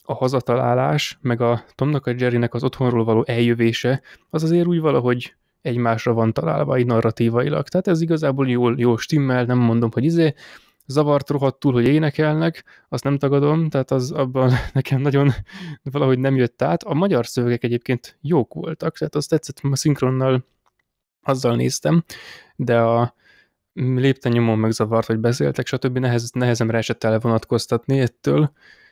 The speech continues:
mert igen, én át-, általában ez-, erre úgy emlékszem, mint a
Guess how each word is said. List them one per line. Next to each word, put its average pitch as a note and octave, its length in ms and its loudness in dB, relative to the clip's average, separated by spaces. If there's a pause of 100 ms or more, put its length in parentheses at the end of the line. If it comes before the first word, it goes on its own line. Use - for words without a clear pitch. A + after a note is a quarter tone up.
(420)
mert A2 460 -2 (200)
igen, A#2+ 300 0
én A2+ 120 2
át-, A2 220 -2
általában A2+ 380 0
ez-, A2+ 120 2
erre A#2 220 2
úgy A#2 160 2
emlékszem, A2 420 0
mint A2 240 0
a A2 160 0